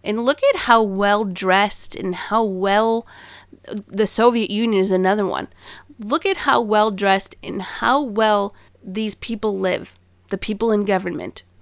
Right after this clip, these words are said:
Look at their fancy cars and their big palaces and their designer clothes and all their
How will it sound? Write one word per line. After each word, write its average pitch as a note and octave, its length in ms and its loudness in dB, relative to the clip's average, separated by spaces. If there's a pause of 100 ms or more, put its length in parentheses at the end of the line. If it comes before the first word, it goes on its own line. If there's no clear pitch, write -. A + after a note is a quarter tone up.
Look A3+ 200 0
at A#3 220 -2
their F#3+ 160 2
fancy B3 580 -2
cars A#3 800 0 (300)
and F#3 180 -2
their F3 80 0
big A3+ 360 0 (100)
palaces B3 960 2 (320)
and G3 480 0
their F#3+ 160 0
designer G3+ 580 -2
clothes A3 640 -2
and E3+ 140 -4
all G#3+ 300 -2
their A3 400 0